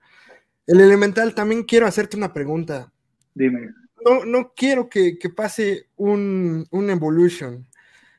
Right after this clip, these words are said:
Speaker 1: En caso que gane Yutani, ya hablaron todos los de la Black,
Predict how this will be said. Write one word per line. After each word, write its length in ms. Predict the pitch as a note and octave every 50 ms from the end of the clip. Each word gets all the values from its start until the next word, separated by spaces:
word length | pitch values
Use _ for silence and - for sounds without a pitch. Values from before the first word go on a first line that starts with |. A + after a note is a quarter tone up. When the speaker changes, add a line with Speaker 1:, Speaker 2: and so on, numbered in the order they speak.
| _ _ _ _ _ _ _ _
Speaker 1:
En 160 | - E3+ F3
caso 320 | F3 G#3 A3 A3 - A#3 A#3+
que 120 | - G3
gane 240 | F#3+ G3 G#3 G#3 F#3
Yutani, 760 | E3+ F3+ F3 F3 F#3+ G3 G3+ G#3 G#3+ A3 A3 A3 G3 - _ _ _ _ _ _ _ _ _ _
ya 180 | D3 E3+ F3
hablaron 540 | G3 G3 G#3 G3+ G#3 G#3+ G3+ F#3+ F#3+ F3+ F3+
todos 160 | - F#3+ G3+
los 120 | G3+ F#3+ E3+
de 80 | E3
la 120 | D#3+ D#3 D3+
Black, 540 | D#3 F3+ F#3+ G#3+ A3 - - - - _